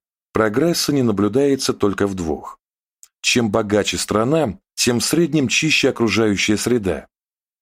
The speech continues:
Скандинавские страны самые чистые. Хуже всего положение в Афганистане, Бангладеш и странах Африки к югу от Сахары.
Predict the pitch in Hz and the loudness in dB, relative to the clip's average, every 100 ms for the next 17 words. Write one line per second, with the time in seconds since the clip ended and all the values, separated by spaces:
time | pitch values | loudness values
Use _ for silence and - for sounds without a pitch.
0 | _ - - 117 104 110 104 85 - 98 | _ -4 0 0 2 2 2 0 0 -2
1 | 95 135 156 147 - 120 107 110 107 98 | 0 0 0 0 0 0 2 2 0 0
2 | - - 71 67 _ _ _ - - 131 | -2 -4 -8 -10 _ _ _ -16 -4 0
3 | 110 98 - 123 135 160 110 110 104 110 | 2 0 0 0 0 0 2 2 2 2
4 | 104 98 98 92 104 101 - 160 135 90 | 2 2 0 0 0 0 0 0 0 -2
5 | 71 - _ _ 104 101 107 98 104 104 | -4 -12 _ _ -2 0 2 2 2 2
6 | 156 139 - - _ _ 123 110 110 113 | 2 0 -4 -10 _ _ -2 0 0 2
7 | 107 - 160 160 139 139 135 113 107 101 | 0 0 -2 -2 -2 -2 -2 0 2 2
8 | 95 - 127 - 87 65 | 0 0 -2 0 -4 -6